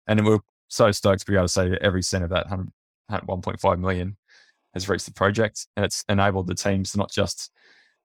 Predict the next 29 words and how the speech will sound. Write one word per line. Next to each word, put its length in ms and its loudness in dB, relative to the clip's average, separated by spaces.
operate 420 2
in 140 2
the 280 -2
area 240 4
where 220 -2
we 320 -2
adopted 300 -4
our 320 2
children 260 0
from, 220 2
but 100 0
they've 140 -2
now 140 0
since 260 -6
scaled 380 0
to 100 -8
six 280 -8
locations 600 0
across 280 -4
the 60 -12
country. 460 -2
And 140 0
we've 100 -4
seen 400 0
nearly 160 2
thirteen 340 2
hundred 320 -2
women 220 0
and 280 -2